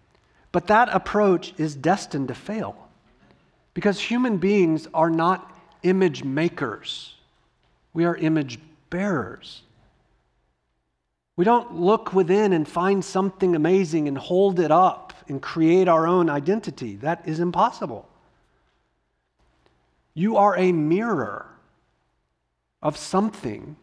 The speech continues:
or someone else. That's what it means to be a human being. You cannot make your own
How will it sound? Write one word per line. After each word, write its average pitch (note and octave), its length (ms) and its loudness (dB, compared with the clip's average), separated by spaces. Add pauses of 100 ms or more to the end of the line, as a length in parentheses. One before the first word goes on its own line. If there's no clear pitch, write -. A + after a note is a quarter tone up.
(100)
or D#3+ 160 -4
someone F3 440 -4
else. - 480 -8 (1800)
That's - 140 -10
what G3+ 80 2
it D#3 100 0
means E3 480 2
to E3 80 -6
be D#3 120 2
a - 20 0
human E3+ 400 -2
being. D#3+ 480 -4 (1200)
You E3+ 80 -8
cannot A3 640 0
make G3+ 240 -2
your F3+ 160 -2
own D#3 480 -4